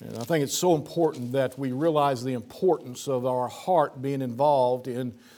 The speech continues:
living for the Lord, serving the Lord, magnifying the Lord. Everything that we do for the Lord should be done with all of our heart. You know, my dad, uh,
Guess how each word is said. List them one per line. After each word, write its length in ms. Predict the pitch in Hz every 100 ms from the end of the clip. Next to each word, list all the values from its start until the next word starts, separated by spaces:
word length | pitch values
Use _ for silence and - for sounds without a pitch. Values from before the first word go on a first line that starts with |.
| _
living 380 | 127 160 190 175
for 100 | 165
the 80 | 147
Lord, 300 | 131 131 -
serving 400 | - 190 170 139
the 60 |
Lord, 260 | 131 131 131
magnifying 640 | 139 180 180 143 151 147
the 60 | 131
Lord. 280 | 139 143 139
Everything 580 | 147 196 202 196 185 175
that 140 | 170
we 300 | 170 151 143
do 280 | 131 170 190
for 140 | - 156
the 80 |
Lord 240 | 151 180 160
should 140 | 160
be 100 | 151
done 200 | 147 165
with 120 | 151
all 160 | 160 160
of 40 |
our 100 | 151
heart. 280 | 143 170 135 - - - - - -
You 80 |
know, 260 | 190 165 - 170
my 160 | 165
dad, 360 | 170 190 165 165
uh, 140 | 185